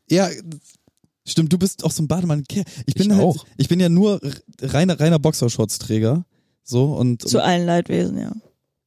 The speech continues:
Speaker 2: alle lieben mich.
Speaker 3: Ist
Speaker 2: Und,
Speaker 3: der Phase
Speaker 2: ähm,
Speaker 3: nicht rausgewachsen.
Speaker 2: das ist so. Ich find, ich find unten, nee, ich mach eher unten, unten lange Hose, aber dafür obenrum T-Shirt, so, weißt du?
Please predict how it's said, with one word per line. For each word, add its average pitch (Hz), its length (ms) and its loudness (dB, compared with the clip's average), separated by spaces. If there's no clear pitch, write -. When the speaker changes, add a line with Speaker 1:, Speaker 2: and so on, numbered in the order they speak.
Speaker 2:
alle 120 160 2
lieben 131 240 0
mich. 156 180 0
Speaker 3:
Ist - 60 -20
Speaker 2:
Und, 127 160 4
Speaker 3:
der 131 100 4
Phase 113 220 2
Speaker 2:
ähm, 120 60 2
Speaker 3:
nicht 95 180 -4
rausgewachsen. 98 580 -10
Speaker 2:
das 123 180 -8
ist 151 120 -2
so. - 80 -2
Ich 131 120 0
find, - 220 0
ich 143 120 -2
find 180 260 0
unten, 196 560 0
nee, 151 340 0
ich - 160 -2
mach 165 180 0
eher 180 240 2
unten, 196 600 0
unten 185 600 0
lange 170 360 2
Hose, 202 420 2
aber 151 160 2
dafür 165 320 2
obenrum 156 560 2
T-Shirt, 139 440 0
so, 107 260 -4
weißt 131 220 -2
du? 180 140 0